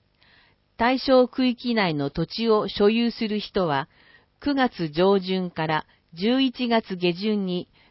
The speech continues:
境界確認の立ち会いをお願いします。対象者には事前に通知し、費用負担はありません。問い合わせ、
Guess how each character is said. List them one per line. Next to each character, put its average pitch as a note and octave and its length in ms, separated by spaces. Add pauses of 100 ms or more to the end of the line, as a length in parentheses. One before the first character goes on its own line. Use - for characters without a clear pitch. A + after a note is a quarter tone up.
(100)
境 C#4+ 280
界 C#4 260
確 B3 260
認 D#3 260
の C#3 120
立 - 280
ち A3 160
会 A3 160
い G#3 80
を G3 220
お E3+ 100
願 D#3+ 300
い D3+ 40
し - 160
ま D3 160
す。 - 60 (1300)
対 A3+ 200
象 A3+ 240
者 F3+ 160
に D3 200
は C3 200 (160)
事 F3 160
前 B3+ 180
に A#3+ 240
通 G3+ 280
知 G3 160
し、 - 280 (440)
費 A3+ 140
用 C#4 240
負 - 120
担 F3 300
は A2 260
あ D3+ 80
り E3+ 140
ま F3+ 220
せ D#3 140
ん。 G2+ 100 (1200)
問 G#3 200
い G3+ 80
合 F#3+ 80
わ F#3 140 (100)
せ、 F3 200